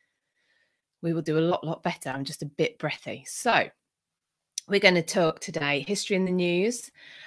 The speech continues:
Got some history anniversaries to talk about. I'll tell you when I'm, um, about the next few lives that we've got coming on.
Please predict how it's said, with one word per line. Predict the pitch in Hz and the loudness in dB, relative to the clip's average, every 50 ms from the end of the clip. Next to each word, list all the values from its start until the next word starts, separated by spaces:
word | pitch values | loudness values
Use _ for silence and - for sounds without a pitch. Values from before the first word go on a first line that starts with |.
| - - - | -20 -6 0
Got | - 180 - - | 0 2 2 0
some | - 175 | -4 -4
history | 165 202 226 220 - - 196 | -2 -2 -2 -2 -2 -2 0
anniversaries | 175 175 165 175 175 175 175 - - 180 175 - | 0 0 2 2 2 2 2 0 -2 -6 -6 -6
to | - | -6
talk | - 202 185 180 - | -4 -4 -4 -4 -2
about. | - 190 180 196 226 233 233 - _ _ - - - - - - - | 0 2 4 4 2 2 -2 -8 _ _ -20 -20 -20 -20 -12 -4 0
I'll | 165 180 | 0 0
tell | 180 - 226 220 220 | 2 4 6 6 6
you | 196 202 | 6 4
when | 185 185 185 | 4 2 4
I'm, | 185 180 180 180 180 180 180 190 185 175 - - | 4 4 4 4 4 2 2 0 -2 -4 -4 -6
um, | - 175 165 165 165 165 160 165 165 160 - - _ _ _ _ _ _ _ _ _ - | -4 -2 -2 0 0 0 0 -2 -4 -4 -8 -12 _ _ _ _ _ _ _ _ _ -6
about | 185 170 185 156 | -2 2 2 2
the | - 180 | 2 2
next | 180 - - - - | 0 0 0 -2 -6
few | - 185 175 175 | -2 0 0 2
lives | 170 165 160 165 165 170 180 185 - | 2 4 4 4 4 4 2 2 -2
that | - - | -6 -6
we've | - 175 - | -6 -8 -6
got | - 190 - - | -6 -6 -6 -6
coming | - - 180 180 180 180 | -6 -4 -2 -2 0 0
on. | 170 175 180 185 185 | 0 0 -2 -2 -4